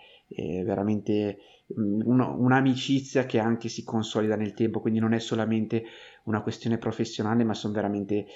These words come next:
dei rapporti poi, eh, di amicizia che crescono e sono veramente grandissime, ed è la cosa bella poi di fare, di fare questo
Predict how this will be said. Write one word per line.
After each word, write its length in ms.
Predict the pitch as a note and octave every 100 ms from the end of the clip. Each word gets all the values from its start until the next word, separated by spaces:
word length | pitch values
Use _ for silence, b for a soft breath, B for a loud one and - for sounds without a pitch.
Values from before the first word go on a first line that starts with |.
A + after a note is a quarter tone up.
| B B
dei 140 | A2+
rapporti 520 | A2 - A2+ G#2+ -
poi, 440 | A2 G#2+ G#2+ G#2+ G#2+ B B
eh, 720 | - G2 G2+ G2 G2 G2 G2
di 120 | G2+ A2+
amicizia 680 | A2 G#2+ - A2+ A2+ - A#2+
che 140 | A2+ G2+
crescono 1300 | G#2+ G#2 G#2+ - A#2 G#2+ G2+ G2 G2 F#2+ F#2+ F#2+ F#2+
e 40 |
sono 240 | F#2 F#2+ G2
veramente 400 | G2 G2 G2 G2
grandissime, 580 | G2 G2 G#2 G#2 A#2
ed 80 | G#2+
è 40 | A2
la 80 | G#2
cosa 260 | A#2 A#2+
bella 360 | G#2+ A2 A2+ A2
poi 180 | - G#2
di 100 | G#2
fare, 320 | G#2 G2 G2 B B B
di 120 | -
fare 260 | - G2+ G2+
questo 560 | - G#2+ A2 - B2+